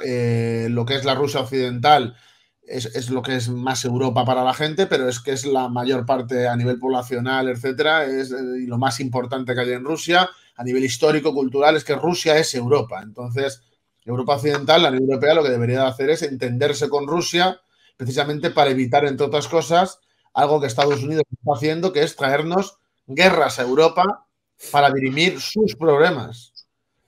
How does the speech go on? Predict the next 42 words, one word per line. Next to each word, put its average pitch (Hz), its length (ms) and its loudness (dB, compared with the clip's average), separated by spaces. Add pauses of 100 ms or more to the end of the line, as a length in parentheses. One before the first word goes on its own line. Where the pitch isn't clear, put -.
(180)
Porque 120 240 -6
es 123 100 -6
que 151 320 2
no 139 160 -8
tiene 165 180 -4
sentido 160 460 -2
que 175 80 0
la 147 60 2
Unión 139 160 -2
Europea, 151 380 2
si 143 100 -4
están 147 180 -6
diciendo, 147 380 -4
van 123 120 -6
a 131 80 -4
poner 139 200 -4
medidas 156 480 -2
como 117 200 -6
mucho. 135 380 -6
Yo 120 140 -4
creo 139 140 -2
que 147 60 2
las 139 160 2
medidas 143 340 0
no 135 100 -6
durarán 135 360 -2
mucho, 156 500 -8 (840)
porque 143 200 0
es - 60 -4
que 165 100 2
a - 20 8
Europa 156 280 8
le 165 140 2
conviene 147 520 0
tener 135 280 -2
relación 123 400 -2
con 117 220 -4
Rusia. 120 400 -10 (920)
Es 123 120 -12
que 165 140 2
le 143 180 0
conviene, 131 640 -2